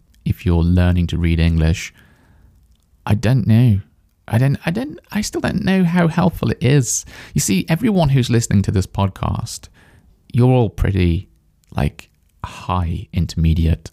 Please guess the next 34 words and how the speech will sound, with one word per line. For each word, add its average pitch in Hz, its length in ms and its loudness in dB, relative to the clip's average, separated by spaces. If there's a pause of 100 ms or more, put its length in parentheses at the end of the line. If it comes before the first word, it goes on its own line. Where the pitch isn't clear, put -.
(100)
I 82 140 0
think. 92 420 -2 (440)
Maybe, 135 340 2
like, 87 400 -2 (840)
well, 127 260 -2
m-, - 180 -6 (240)
I - 60 0
don't 180 100 0
know, 165 140 -2
I - 40 -4
don't 95 200 2
know, 127 160 2
are 104 60 2
you 98 100 2
low 139 240 2
intermediate? 180 400 0
Some - 160 -4
people 139 260 0
are 85 80 2
advanced. 90 640 -4 (100)
Some 156 200 0
people 101 240 0
are 85 40 2
definitely 87 520 0
advanced 85 400 0
who - 80 0
listen 87 260 0
to - 140 -10
this 90 160 -2
podcast - 580 -6 (220)
because 98 220 -2
they 95 100 0
contact 107 420 -2
me, - 260 0